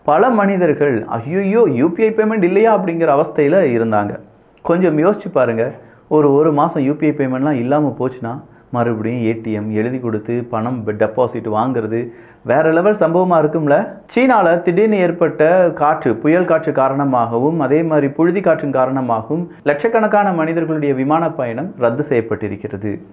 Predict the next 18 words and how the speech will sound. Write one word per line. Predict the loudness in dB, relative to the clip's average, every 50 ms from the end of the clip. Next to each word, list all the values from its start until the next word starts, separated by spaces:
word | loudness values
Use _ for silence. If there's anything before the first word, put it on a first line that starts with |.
| -4 0
பிரிட்டிஷ் | 0 0 2 2 0 0 0 0
ராணுவம் | 2 2 2 2 2 2 2 0 0 -2 -6 -2
ஒரு | 0 2 4 4 4 4 2 0
மைண்ட் | -2 0 2 2 4 4 2 2 0 0 0 2
கிளியரிங் | 2 4 4 2 2 0 -2 0
ட்ரோன் | 2 2 4 4 2
அப்படிங்கிறத | 2 0 0 0 0 0 2 2 2 2 4
உருவாக்கியிருக்காங்களாம். | 4 4 2 2 0 -2 -4 -4 -4 -4 -2 -2 -4 -4 -6 -10 -6
So | -2 -2 0
கண்ணி | 2 2 2 2 4 4
வெடிகளை | 4 4 4 2 2 2 2 0 0 0
பார்த்து | 2 2 2 2 0 0 0 0 0 0 0
அதை | 0 0 0 0
கிளியர் | 0 0 0 0 0
பண்ணக்கூடிய | -2 -4 -4 -2 -2 0 0 2 2 2
ஒரு | 2 0 -2 0
ட்ரோனை | 2 2 2 2 2
உருவாக்கியிருப்பது | 0 2 2 2 2 2 0 -4 -6 -6 -4 -4 -4 -4 -4 -8 -10